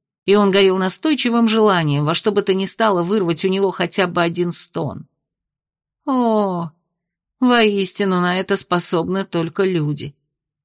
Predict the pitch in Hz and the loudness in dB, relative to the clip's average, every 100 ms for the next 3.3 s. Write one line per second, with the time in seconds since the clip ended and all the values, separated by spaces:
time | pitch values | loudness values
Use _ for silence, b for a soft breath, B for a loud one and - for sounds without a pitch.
0 | _ _ _ _ _ _ _ _ _ 175 | _ _ _ _ _ _ _ _ _ -6
1 | 185 233 226 226 226 233 208 202 202 226 | 0 2 2 0 2 2 0 0 0 0
2 | 214 165 160 - 170 170 170 185 196 233 | 0 0 0 0 0 0 0 -2 0 0
3 | 233 - | 0 -2